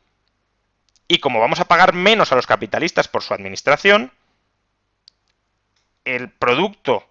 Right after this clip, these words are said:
que irá a parar al trabajador será mayor de lo que es ahora. El punto es, ¿por qué sabe Marx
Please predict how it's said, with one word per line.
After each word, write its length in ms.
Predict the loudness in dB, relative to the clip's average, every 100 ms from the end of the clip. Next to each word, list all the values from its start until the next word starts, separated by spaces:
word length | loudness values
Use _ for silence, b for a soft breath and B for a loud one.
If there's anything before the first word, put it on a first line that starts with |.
| _ _ -6
que 140 | -4
irá 200 | 2 4
a 60 | 6
parar 240 | 6 6
al 120 | 6
trabajador 480 | 4 0 4 4 4
será 260 | 2 2 2
mayor 300 | 2 2 2
de 60 |
lo 120 | 2 -2
que 80 |
es 120 | -6 -6
ahora. 340 | -8 -12 -18 _ _ _ _ _ _ _
El 120 | -4
punto 300 | -2 0 2
es, 360 | 2 -2 -14 _ _ _ _ _ _ _ _ _ _ _ _ _ _ _ _ 0
¿por 260 | 2 2 2
qué 280 | 4 4
sabe 300 | 4 6 6
Marx 640 | 6 4 4 0 -10 -14